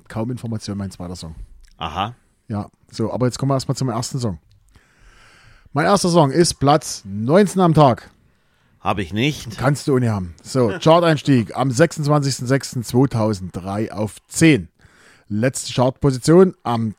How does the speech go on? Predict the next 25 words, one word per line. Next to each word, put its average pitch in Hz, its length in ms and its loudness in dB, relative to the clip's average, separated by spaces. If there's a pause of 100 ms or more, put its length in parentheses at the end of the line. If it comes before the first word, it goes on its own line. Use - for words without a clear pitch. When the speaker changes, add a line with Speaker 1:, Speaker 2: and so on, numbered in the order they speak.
Speaker 1:
zehnten 151 400 0
elften 127 380 -4
zweitausenddrei 120 720 0
auf 117 320 -4
vierundsechzig. 147 920 0 (100)
Platz 147 260 2
drei 143 200 0
in 127 80 -2
Deutschland. - 580 -10 (640)
Platz 147 240 0
vier 190 400 6
in 165 300 4
U 156 160 6
K. 113 320 -4 (140)
Platz 139 360 -2
eins 170 380 2
in 151 100 -6
den 151 120 0
U 143 120 2
S 127 140 0
A. 98 180 -4 (460)
Über 196 320 6
dreiundsiebzig 143 840 -2
Millionen 131 520 2
verkaufte 123 640 -2